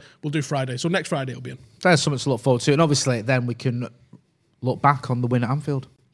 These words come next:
Speaker 1: And all the caper that there is.
Speaker 2: <laughs> Oh, yes, hopefully. There we've got a graphic up. Uh, Rooney made five hundred and fifty-nine total appearances for Manchester United Football Club and scored two hundred and fifty-three goals.
Speaker 1: Pretty good, that.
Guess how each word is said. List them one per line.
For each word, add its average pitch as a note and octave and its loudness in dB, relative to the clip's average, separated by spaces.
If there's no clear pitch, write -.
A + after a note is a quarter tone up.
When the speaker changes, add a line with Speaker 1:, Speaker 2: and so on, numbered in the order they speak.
Speaker 1:
And C3 -10
all C3 -6
the B2+ -8
caper C3+ -8
that C3 -10
there C3+ -6
is. C#3 -6
Speaker 2:
<laughs> - 0
Oh, C#3+ 6
yes, C3+ 4
hopefully. C3 2
There G3 8
we've F3 0
got D#3+ 6
a D#3 2
graphic D3 2
up. D3 0
Uh, D#3 8
Rooney A#3 4
made E3 4
five A#3+ 2
hundred G#3 0
and F#3+ 0
fifty-nine E3 0
total C3 0
appearances C3+ 0
for - -12
Manchester G#2+ -10
United G2+ -10
Football F2 -8
Club F#2 -12
and E3 0
scored D3+ 0
two - -2
hundred C3+ -2
and B2+ -4
fifty-three B2 -4
goals. G#2+ -6
Speaker 1:
Pretty G#3 2
good, F3+ -2
that. C#3+ -2